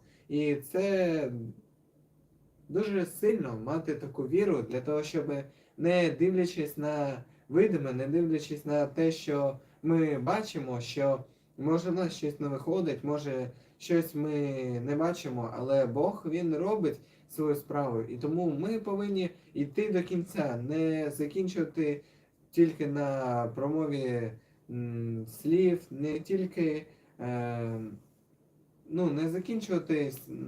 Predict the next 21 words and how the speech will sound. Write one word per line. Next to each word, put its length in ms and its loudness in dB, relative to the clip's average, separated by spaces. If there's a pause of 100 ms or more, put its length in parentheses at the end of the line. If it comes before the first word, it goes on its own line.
(140)
на... 420 0 (1500)
На 120 2
чомусь, 480 0
вірити 380 4
до 120 4
кінця 600 0
і 160 2
робити 440 2
до 140 2
кінця. 420 -2
Якщо 420 -2
Господь 560 -2
сказав 360 -2
щось 280 -2
робити, 480 0 (280)
то 100 2
ми 140 4
повинні 420 2
це 420 0
робити. 500 -2 (400)
І 460 2